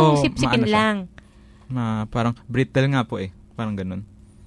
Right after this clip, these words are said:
Speaker 1: Hindi masira ang ngipin mo
Speaker 2: Hindi
Speaker 1: pag
Speaker 2: naman
Speaker 1: kina-
Speaker 2: po.
Speaker 1: Ah, hindi.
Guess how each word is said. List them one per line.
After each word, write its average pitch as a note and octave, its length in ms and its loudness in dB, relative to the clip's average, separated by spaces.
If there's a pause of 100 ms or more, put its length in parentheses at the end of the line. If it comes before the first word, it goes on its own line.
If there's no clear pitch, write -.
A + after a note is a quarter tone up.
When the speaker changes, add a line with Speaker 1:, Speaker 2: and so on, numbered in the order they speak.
(360)
Speaker 1:
Hindi A#3 360 2
masira G#3+ 400 6
ang F3+ 100 6
ngipin D#3+ 300 2
mo - 20 -2
Speaker 2:
Hindi D#3+ 60 6
Speaker 1:
pag F#3+ 160 12
Speaker 2:
naman F3+ 120 8
Speaker 1:
kina- B2 80 4
Speaker 2:
po. B2 60 2 (440)
Speaker 1:
Ah, G3+ 180 6
hindi. D#3 760 4